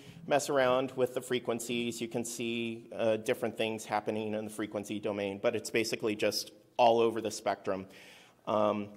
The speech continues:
and so the, the reason for this is that,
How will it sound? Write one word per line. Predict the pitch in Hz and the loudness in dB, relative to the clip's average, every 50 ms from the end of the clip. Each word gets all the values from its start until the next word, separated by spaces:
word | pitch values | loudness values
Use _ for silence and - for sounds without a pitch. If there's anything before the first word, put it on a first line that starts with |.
| - - | -12 -6
and | 120 120 113 | -4 -4 -2
so | - - 139 135 | 4 6 6 8
the, | 131 135 131 131 117 - | 10 10 8 8 6 4
the | 131 | 2
reason | 135 156 175 180 190 170 - | 4 4 4 6 4 2 4
for | - 147 131 | 4 4 4
this | 123 123 120 117 - - | 6 6 4 4 2 0
is | 117 117 117 110 - - - - - | -2 -2 -2 -4 -6 -8 -8 -6 -2
that, | - 110 107 110 110 - - - | 0 2 2 2 0 -4 -12 -20